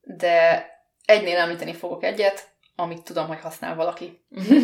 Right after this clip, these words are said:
Speaker 1: <laughs>
Speaker 2: oké.
Speaker 1: De a többinek ezt nem néztem meg. Szóval egy pozitív példa Európából, az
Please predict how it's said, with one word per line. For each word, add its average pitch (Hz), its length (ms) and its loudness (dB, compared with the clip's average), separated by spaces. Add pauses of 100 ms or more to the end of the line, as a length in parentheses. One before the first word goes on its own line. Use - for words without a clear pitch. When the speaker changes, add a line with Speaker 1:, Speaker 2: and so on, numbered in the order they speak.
(100)
Speaker 1:
<laughs> - 120 -6
Speaker 2:
oké. - 140 -2
Speaker 1:
De 185 40 2
a 180 80 0
többinek 165 480 -10
ezt - 140 -20
nem 170 140 -10
néztem - 440 -14
meg. 180 320 -18 (1160)
Szóval 285 300 2
egy 180 120 4 (180)
pozitív 277 480 2
példa 180 560 2
Európából, 190 1040 2
az 165 440 -2